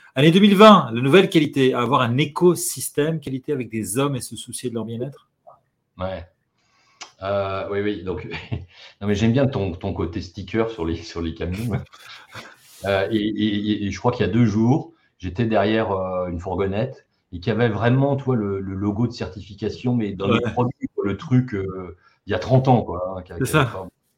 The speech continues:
Speaker 2: qui était même plus conforme parce que le logo avait changé. Enfin,
Speaker 1: <laughs>
Speaker 2: et voilà, on pouvait normalement, on n'a pas le droit, hein, de, de, dans, dans l'usage de la marque, hein,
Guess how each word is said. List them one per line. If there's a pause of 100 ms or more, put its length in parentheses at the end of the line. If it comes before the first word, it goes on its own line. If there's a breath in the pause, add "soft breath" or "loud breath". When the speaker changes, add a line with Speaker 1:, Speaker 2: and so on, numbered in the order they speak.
(400 soft breath)
Speaker 2:
qui
était
même
plus
conforme
parce
que
le
logo
avait
changé.
Enfin, (120)
Speaker 1:
<laughs>
Speaker 2:
et
voilà,
on
pouvait
normalement,
on
n'a
pas
le
droit,
hein,
de,
de,
dans,
dans
l'usage
de
la
marque,
hein,